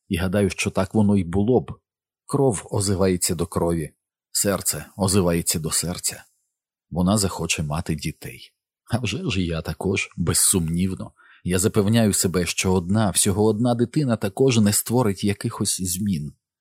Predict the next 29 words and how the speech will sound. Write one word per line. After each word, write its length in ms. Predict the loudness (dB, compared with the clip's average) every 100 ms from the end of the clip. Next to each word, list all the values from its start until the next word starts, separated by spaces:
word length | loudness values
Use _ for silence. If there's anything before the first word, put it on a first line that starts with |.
| _
Або 420 | -6 -2 -2 -4 -6
значних 720 | -4 -2 0 0 0 -2 -6
змін. 420 | -4 -2 -4 -6 -14 _ _ _ _
Чи 180 | -4 -2
й 100 | -2
дві, 380 | -4 -4 -4 -6 _ _ _ -8
навіть 420 | -6 -6 -6 -8 -4
три 220 | -2 0
дитини. 540 | -2 -2 -8 -12 -16 _ _
Це 200 | -4 0
ж 120 | 0
врешті-решт 800 | 0 0 -2 0 0 -2 -6 -6
епоха 440 | -6 -2 -2 0 0
великих 500 | 2 2 2 0 -2
родин. 400 | -2 0 -2 -4 -14 -20 _ 0
Ми 200 | 2 4
житимемо 680 | 4 0 2 4 6 4
собі 300 | 2 2 0
тихенько, 640 | -2 -4 -4 -4 -4 -6 -10 _ _
ми 160 | 2 4
не 120 | 4
здійматимемо 800 | 4 4 4 2 -2 -6 -8 -8
хвиль. 360 | -8 -6 -8 -12 -20 _ _ _ _ _ _ _ _ _
Тільки 320 | -6 -4 -2
от 140 | -2 -2
кожна 400 | 0 0 0 0
дитина — 460 | -2 -2 -4 -4 -6
це 140 | -6
хвиля. 540 | -6 -8 -8 -10 -12